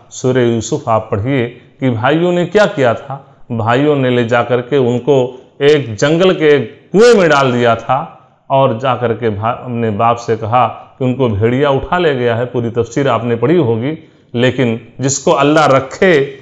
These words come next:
उसको कौन चखे। अल्लाह ताला ने उनकी ज़िंदगी बचानी थी,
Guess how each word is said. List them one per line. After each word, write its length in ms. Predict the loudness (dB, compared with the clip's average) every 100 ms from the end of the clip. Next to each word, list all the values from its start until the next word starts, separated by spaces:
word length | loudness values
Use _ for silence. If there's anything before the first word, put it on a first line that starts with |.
| -8
उसको 320 | -8 -2 0
कौन 320 | 2 2 0 0
चखे। 480 | -2 -4 -2 0 0 -6 -20 -6
अल्लाह 340 | -2 2 2
ताला 400 | 0 0 2 2
ने 180 | 0 -2
उनकी 360 | -4 -6 -6 -4
ज़िंदगी 400 | -2 0 0 2
बचानी 460 | 2 0 0 2 0
थी, 380 | -2 -4 -4